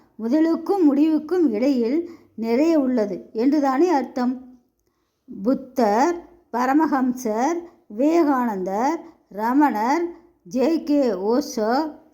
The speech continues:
இவர்களைப் போலதான் நாம் மூச்சு விடுகிறோமா? நிச்சயமாக இல்லை. அப்படியானால் நாம் மூச்சு விடுவதற்கும்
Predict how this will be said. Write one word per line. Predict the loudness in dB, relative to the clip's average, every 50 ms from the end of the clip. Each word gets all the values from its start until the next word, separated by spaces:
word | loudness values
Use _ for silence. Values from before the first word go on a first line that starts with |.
| _ _ _ _ _ _ _ _ _ _ _ _ -6
இவர்களைப் | -2 0 2 2 4 4 2 4 2 2 0 0 -2 -2
போலதான் | -2 -2 -2 -2 -4 -4 -2 -2 -2 -2 -4 -6 -14 -20 _ _ -10
நாம் | -4 0 2 4 4 4 4
மூச்சு | 4 2 0 -2 -2 -4 -4
விடுகிறோமா? | -4 -2 -2 -2 0 0 0 -2 -2 -4 -4 -4 -4 -4 -6 -10 -18 _ _ _ _ _ _ _ _ _ _ _ _ _ _ _ _ _ -6
நிச்சயமாக | -4 -4 -2 2 2 4 4 4 4 2 0 0 0 0 0
இல்லை. | 0 0 -2 -2 -4 -4 -6 -8 -12 -20 _ _ _ _ _ _ _ _ _ _ -8
அப்படியானால் | -8 -6 -2 0 2 2 4 4 2 2 0 -2 -2 -2 0 0 0 0 -2 -4 -8 -14 -20 _ _ -6
நாம் | -2 0 0 2 2 2
மூச்சு | 2 4 4 2 2 2 2 2
விடுவதற்கும் | 2 2 2 2 0 0 -2 -2 -4 -6 -6 -4 0 2 2